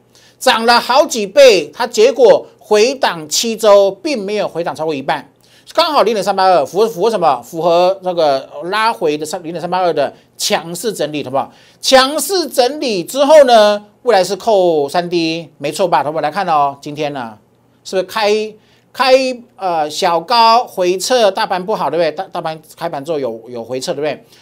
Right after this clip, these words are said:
所以它刚刚也跟着回撤，可是盘中它就领，领先转，领先翻红了，有没有？所以你看哦，这上周五的 K 线，这是今天的 K 线，那下周，好不好？请问是不是喷三，扣三D？那就喷了啊，那，那就对了啊，没错啊，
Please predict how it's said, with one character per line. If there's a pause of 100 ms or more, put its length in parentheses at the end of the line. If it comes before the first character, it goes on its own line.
所
以
它
刚
刚
也
跟
着
回
撤，
可
是
盘
中
它
就
领，
领
先
转，
领
先
翻
红
了， (140)
有
没
有？ (100)
所
以
你
看
哦， (340)
这
上
周
五
的
K
线， (220)
这
是
今
天
的
K
线， (420)
那
下
周，
好
不
好？
请
问
是
不
是
喷
三，
扣
三
D？ (640)
那
就
喷
了
啊，
那，
那
就
对
了
啊，
没
错
啊，